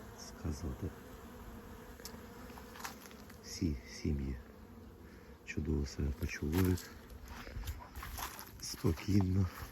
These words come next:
на пасіці, але ви бачите, одна сім'я, одна сім'я. Так,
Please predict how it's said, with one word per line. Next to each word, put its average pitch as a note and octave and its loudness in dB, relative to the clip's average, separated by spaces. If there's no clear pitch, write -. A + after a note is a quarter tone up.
на F2 8
пасіці, - 6
але E2 6
ви D#2+ 2
бачите, - -2
одна D#2+ 2
сім'я, E2 4
одна F2 6
сім'я. D#2+ 4
Так, D#2 2